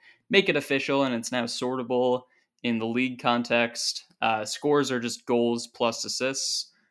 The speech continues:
Um, they're referred to as points, I believe, in the N H L. We're gonna call them scores 'cause points mean something else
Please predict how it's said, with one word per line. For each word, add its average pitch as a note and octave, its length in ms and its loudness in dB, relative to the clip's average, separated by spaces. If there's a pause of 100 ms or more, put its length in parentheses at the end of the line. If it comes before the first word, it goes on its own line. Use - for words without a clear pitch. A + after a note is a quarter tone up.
(220)
Um, G#2+ 380 -10 (180)
they're A#2+ 140 -6
referred A2 360 -8
to G#2+ 180 -8
as - 420 -8 (100)
points, B2 460 -4
I B2 100 -6
believe, A#2+ 340 -4
in A#2 80 -2
the A2 60 -2
N B2 140 0
H B2 200 -6
L. A#2+ 300 2
We're A#2 120 -6
gonna A2+ 120 -10
call A#2 160 -8
them A2+ 140 -8
scores D#3+ 440 -4
'cause - 160 -20
points B2 480 -6
mean A#2+ 220 -10
something B2 360 -8
else D#3+ 380 -2